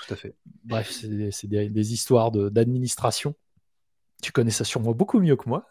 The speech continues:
Speaker 1: Malheureusement.
Speaker 2: <laughs>
Speaker 1: <laughs> Absolument.
Speaker 2: Et ça me va, je veux dire, j'ai pas envie de rentrer là-dedans, surtout pas. Euh, et puis, euh, bah, après, euh, formation de facilitateur, euh,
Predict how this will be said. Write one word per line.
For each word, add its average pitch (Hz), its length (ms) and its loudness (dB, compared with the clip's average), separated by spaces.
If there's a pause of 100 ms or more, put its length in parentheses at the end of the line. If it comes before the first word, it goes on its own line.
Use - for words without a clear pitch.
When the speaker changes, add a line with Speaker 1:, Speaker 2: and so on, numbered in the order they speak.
(100)
Speaker 1:
Malheureusement. 107 500 2 (200)
Speaker 2:
<laughs> - 0 -
Speaker 1:
<laughs> 170 600 6
Absolument. 127 480 4
Speaker 2:
Et - 80 12
ça 247 200 8
me 214 120 12
va, 202 300 12
je 185 140 8
veux 180 40 4
dire, 214 140 10
j'ai 214 180 6
pas 269 140 12
envie 240 220 8
de 214 40 6
rentrer 214 400 8
là-dedans, 196 520 8
surtout - 520 -2
pas. 190 220 -4 (720)
Euh, 143 960 0 (240)
et 175 160 6
puis, 180 520 0
euh, 139 140 4
bah, 139 140 0
après, 170 320 0
euh, 131 200 0
formation 147 380 -6
de 135 60 -6
facilitateur, 143 1000 -2
euh, 120 180 -2